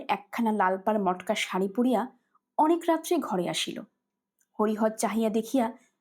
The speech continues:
বিস্মিত হইল। দশ বৎসর আগেকার সে বালিকা পত্নীর কিছুই আর এই সুন্দরী তরুণীতে নাই। কে যেন ভাঙ্গিয়া নতুন করিয়া গড়িয়াছে।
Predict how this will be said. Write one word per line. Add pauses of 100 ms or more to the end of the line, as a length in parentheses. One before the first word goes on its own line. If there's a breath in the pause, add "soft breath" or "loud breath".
বিস্মিত
হইল। (1900)
দশ
বৎসর (160)
আগেকার
সে
বালিকা
পত্নীর
কিছুই
আর (160)
এই
সুন্দরী
তরুণীতে
নাই। (920)
কে
যেন (360 loud breath)
ভাঙ্গিয়া
নতুন
করিয়া
গড়িয়াছে।